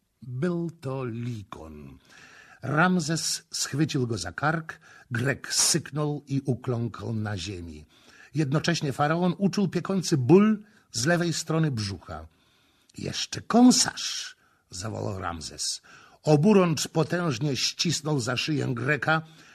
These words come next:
a gdy usłyszał chrobot łamanych kręgów,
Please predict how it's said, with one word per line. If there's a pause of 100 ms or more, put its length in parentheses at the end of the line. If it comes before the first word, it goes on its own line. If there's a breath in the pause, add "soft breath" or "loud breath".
(180 loud breath)
a
gdy
usłyszał
chrobot
łamanych
kręgów,